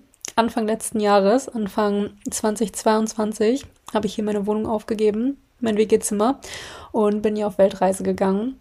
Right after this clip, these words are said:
Und seitdem hat sich sehr viel getan. Und ich möchte so gerne heute mit dir teilen, mh, warum ich so gerne meine Orte wechsel und jeden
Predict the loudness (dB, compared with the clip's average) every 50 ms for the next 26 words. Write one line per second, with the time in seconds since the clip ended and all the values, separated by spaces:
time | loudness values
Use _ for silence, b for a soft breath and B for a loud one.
0 | _ _ _ -8 -4 -2 -2 0 0 0 2 2 0 0 0 -2 -4 -4 -6 -6
1 | -6 -2 2 2 2 2 2 -4 -4 -4 -4 -2 0 0 0 0 0 -2 -6 B
2 | B B B B B B B B B -2 -2 0 0 0 -2 -2 -2 0 2 2
3 | 2 2 0 0 0 2 2 2 2 0 0 0 -2 -2 -2 -4 -4 -2 -2 -2
4 | -2 -2 0 2 4 4 6 4 4 2 0 -2 -4 -6 -8 _ _ _ -2 0
5 | 2 2 2 2 2 2 2 2 0 -2 -2 -2 2 4 4 4 6 4 2 2
6 | 2 0 0 0 -2 -4 -8 -4 -4 -4 -4 -4 -4 -4 -4 -2 2 4 4 4
7 | 4 4 4 2 2 2 0 0 -2 -6 -8 _ _ _ _ _ -20 -20 -18 _
8 | -12 -10 -10 -6 0 2 4 4 6 4 4 2 4 4 4 4 4 2 2 2
9 | 4 4 2 2 0 -2 2 2 4 4 4 0 0 -2 B B B B B B
10 | B B B 6 6 6 6 6 4 0 0 -2 -6 -10 _ _ -4 0 0 0
11 | 2 0 -4